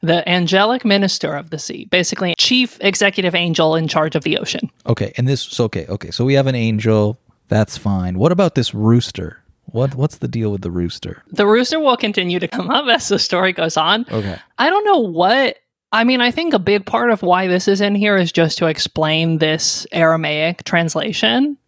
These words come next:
Speaker 2: Yeah, yeah,
Speaker 1: Like,
Speaker 2: yeah.
Speaker 1: why these two words are equivalent to each other. So what I think is happening is that basically we have this word, duchifat, which we know means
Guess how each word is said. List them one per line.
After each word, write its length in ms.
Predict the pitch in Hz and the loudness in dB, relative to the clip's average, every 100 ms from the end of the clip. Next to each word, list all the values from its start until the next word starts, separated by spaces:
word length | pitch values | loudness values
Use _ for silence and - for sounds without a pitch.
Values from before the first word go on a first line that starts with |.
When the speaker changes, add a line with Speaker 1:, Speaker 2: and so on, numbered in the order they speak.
| _ | _
Speaker 2:
Yeah, 240 | 117 85 | -2 0
yeah, 80 | 98 | 0
Speaker 1:
Like, 200 | 170 165 | 0 0
Speaker 2:
yeah. 80 | 165 | 2
Speaker 1:
why 280 | 160 156 | 2 2
these 200 | 160 160 | 0 -2
two 200 | - 175 | 0 0
words 340 | 160 160 165 160 | 2 2 0 0
are 120 | 151 | -2
equivalent 560 | 156 - 156 170 196 220 | -2 -4 -2 0 0 -2
to 140 | 226 | -4
each 180 | 226 226 | -2 0
other. 400 | 233 233 254 269 - _ | 0 2 2 -2 -8 _
So 160 | - 240 | -2 0
what 160 | 233 254 | 2 2
I 120 | 254 | 0
think 640 | - - - 339 311 - - _ _ _ | -2 -2 0 0 -4 -10 -18 _ _ _
is 160 | 196 185 | 0 0
happening 640 | 180 165 - 156 170 175 - _ | -2 -4 -6 -10 -10 -12 -14 _
is 260 | 185 180 160 | -2 0 0
that 640 | 175 165 165 165 - - - _ _ _ | 0 2 0 -2 -8 -16 -18 _ _ _
basically 500 | 180 214 226 196 190 | 0 2 0 0 0
we 100 | 185 | 0
have 180 | 190 233 | 0 0
this 180 | 247 - | -2 2
word, 220 | 170 160 | 0 2
duchifat, 720 | 170 156 - 262 - 175 202 - | -2 -2 0 0 0 -2 -4 -4
which 220 | 175 - | -6 -2
we 100 | 175 | -2
know 340 | 170 170 196 190 | 0 2 2 0
means 760 | 180 175 170 165 - - - | 0 -2 -2 -4 -6 -8 -10